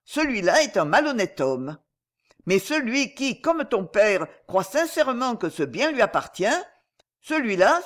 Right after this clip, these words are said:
c'est, c'est un homme qui se trompe, voilà tout. Et en lui-même, il bougonnait avec humeur. « Ouf, j'aurais moins chaud si j'avais à ferrailler contre dix épées. » Diantre soit de la petite fille avec ses questions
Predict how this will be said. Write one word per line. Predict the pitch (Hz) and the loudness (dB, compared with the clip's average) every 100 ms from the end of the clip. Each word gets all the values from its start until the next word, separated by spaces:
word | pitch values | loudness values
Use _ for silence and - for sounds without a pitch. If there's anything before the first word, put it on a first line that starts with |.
| - | -4
c'est, | 269 285 185 156 143 135 120 - _ _ 165 | 0 4 4 2 -2 -6 -12 -18 _ _ -2
c'est | 226 208 | 0 2
un | 151 | 4
homme | 214 349 330 | 4 2 0
qui | 262 | -4
se | 208 | -4
trompe, | - 147 226 359 320 | -6 0 0 0 -4
voilà | 175 285 202 | 2 2 2
tout. | - 131 127 - _ _ _ _ _ _ _ _ _ _ - | -2 -10 -12 -14 _ _ _ _ _ _ _ _ _ _ -2
Et | 349 | 0
en | 277 | 0
lui-même, | 190 170 143 160 240 311 - - | 0 -2 0 2 0 -2 -10 -8
il | 170 | -6
bougonnait | 131 240 220 175 262 | -4 0 0 0 0
avec | 226 180 - | -2 -2 -4
humeur. « | 143 127 185 294 349 - _ _ _ _ _ _ _ _ _ | -4 0 2 2 -2 -12 _ _ _ _ _ _ _ _ _
Ouf, | 320 285 - - _ - | 2 2 -2 -20 _ -4
j'aurais | 196 180 | 2 2
moins | 143 233 269 | 2 2 0
chaud | - 247 330 - - | 0 -2 -2 -4 -12
si | - 175 | -6 0
j'avais | 214 285 208 | 2 0 0
à | 147 | -2
ferrailler | 269 262 185 190 311 | 0 2 2 0 -2
contre | - 196 160 | -2 -6 -4
dix | 143 233 311 254 | -4 -2 0 0
épées. » | - 135 135 165 _ _ _ - | 0 -2 -2 -6 _ _ _ -6
Diantre | 151 294 - 220 | 2 2 2 -4
soit | - 285 349 | 2 2 4
de | 208 | 0
la | |
petite | - 269 302 302 | 0 -2 -2 -2
fille | 180 262 330 311 | -4 0 2 2
avec | 196 | 0
ses | - 143 | -4 -4
questions | 175 170 - 190 320 | -4 -4 -4 -4 -2